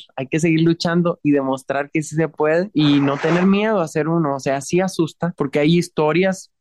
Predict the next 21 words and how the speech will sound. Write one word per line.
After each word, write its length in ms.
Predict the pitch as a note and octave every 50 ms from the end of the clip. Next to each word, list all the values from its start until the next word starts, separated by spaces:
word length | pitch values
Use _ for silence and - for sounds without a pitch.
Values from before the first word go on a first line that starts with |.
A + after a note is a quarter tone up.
| _ _
tal 200 | _ C3 C3 C#3+
vez 200 | C3+ C#3+ D3 C#3+
amigos 360 | - D3+ D3+ D#3 D#3 D#3+ D#3 -
cercanos, 580 | D#3 C3 - - C#3+ C#3 D3 E3 D#3+ D3+ D3
tal 160 | - D3 C3
vez 320 | B2+ B2+ B2+ B2+ - - -
amigos 420 | C#3 C#3 C#3 C#3+ C#3+ D3 D3 C3+
de 80 | B2+ C#3
un 140 | C#3 C#3+ C#3+
amigo, 560 | C#3 C3 C3 C#3 D#3 D#3+ D#3 D#3 C#3+ - - _
pero 240 | C#3 C3+ C3+ C3+ B2
conocemos 640 | D3 C#3+ C#3+ C#3+ C#3 C3 - D3+ D3 D#3+ E3+ E3 D#3+
más 180 | D#3 D#3 D3+
de 80 | C#3+ D#3+
una 120 | D#3 D#3
historia 360 | C3+ - - B2 A#2+ A2 G2 - _ _ _ _ _ _ _ _ _ _ _ _ _ -
de 160 | - D3+ C#3+
gente 380 | C#3 - C#3+ C#3+ D3+ D#3+ E3 -
que 120 | - D#3
la 120 | C#3 C#3 C#3
han, 320 | C#3+ D3+ D3+ D#3 D3+ C#3+